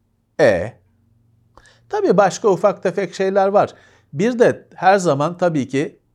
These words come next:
biz, bizim bir kullanıcı olarak görmediğimiz altta makine dairesindeki iyileştirmeler var. Biz bunları direkt göremiyoruz dışarıdan bakarak.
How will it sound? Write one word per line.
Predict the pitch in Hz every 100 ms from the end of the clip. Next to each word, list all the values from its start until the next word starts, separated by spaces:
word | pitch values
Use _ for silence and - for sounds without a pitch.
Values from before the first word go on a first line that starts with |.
| _ -
biz, | 156 143
bizim | 139 160 165
bir | 160
kullanıcı | 151 151 151 151 143
olarak | 156 143 139 139
görmediğimiz | 135 151 156 127 110 98 160 - - _ _ _ _ _ _ _ _ _ _ -
altta | 127 147 - 180
makine | 135 120 180 180
dairesindeki | 147 120 104 87 117 110 110 110
iyileştirmeler | 110 104 98 - 101 95 95
var. | 90 127 - _ _
Biz | 175 131
bunları | 104 90 120 127
direkt | 107 110 _
göremiyoruz | 92 107 107 120 101 87 90
dışarıdan | 87 92 87 85 - _
bakarak. | 92 - - -